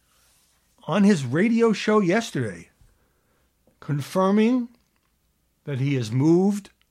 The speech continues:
full-time to Florida, where he will do his show from there. And Hannity said, "For the first time in my adult life,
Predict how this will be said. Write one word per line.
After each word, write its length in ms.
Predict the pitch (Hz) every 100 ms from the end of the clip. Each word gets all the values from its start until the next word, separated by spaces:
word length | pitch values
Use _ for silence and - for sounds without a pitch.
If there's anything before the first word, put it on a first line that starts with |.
| _
full-time 800 | - 180 233 226 139 113 107 120 - _ _ _ _ _ _
to 80 | 139
Florida, 500 | - 214 240 131 - -
where 200 | 120 104
he 140 | 110
will 160 | 113 113
do 320 | 123 123 123 240 226
his 120 | 120
show 160 | 120 107
from 200 | - 123
there. 240 | 214 - _ _ _ _ _ _ _ _ _ _ _ _ _ _ _ _ _ _ _
And 260 | 170 160
Hannity 340 | 151 175 175 151
said, 180 | 160 139
"For 80 |
the 60 | 139
first 260 | 214 247 -
time 260 | 233 214
in 200 | 208 190
my 140 | 170 170
adult 360 | 156 190 110
life, 480 | 214 254 - -